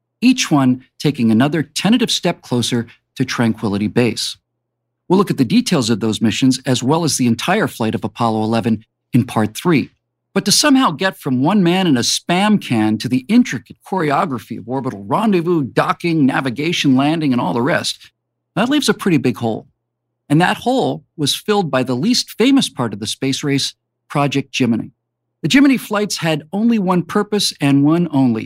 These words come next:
It was to learn how to rendezvous and dock in space. Now, without that skill, you wouldn't be able to pull the folded-legged lunar module out of the Saturn five third stage. If you can't rendezvous and dock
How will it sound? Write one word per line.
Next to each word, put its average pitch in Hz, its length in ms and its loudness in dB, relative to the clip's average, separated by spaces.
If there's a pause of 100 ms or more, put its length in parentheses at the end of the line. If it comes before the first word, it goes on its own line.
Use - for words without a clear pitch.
It 127 160 -6
was 117 400 -4
to - 220 -10
learn 165 400 0
how 143 160 -4
to 110 80 -2
rendezvous 156 800 2
and 104 180 0
dock 120 300 0
in 131 100 2
space. - 500 -6 (320)
Now, 117 80 0
without 147 300 4
that 254 220 -2
skill, - 480 -2 (500)
you 139 80 -2
wouldn't 214 220 4
be 160 160 4
able 180 160 0
to 120 100 -6
pull 220 300 -2
the 127 160 2
folded-legged 156 800 0
lunar 156 240 4
module 156 580 0
out 143 300 -2
of 113 80 -14
the 120 80 -10
Saturn 139 400 -2
five 127 320 -4
third 131 240 -4
stage. 247 440 -4 (260)
If 160 120 -2
you 170 60 2
can't 269 300 2
rendezvous 185 480 0
and 127 120 2
dock 175 360 0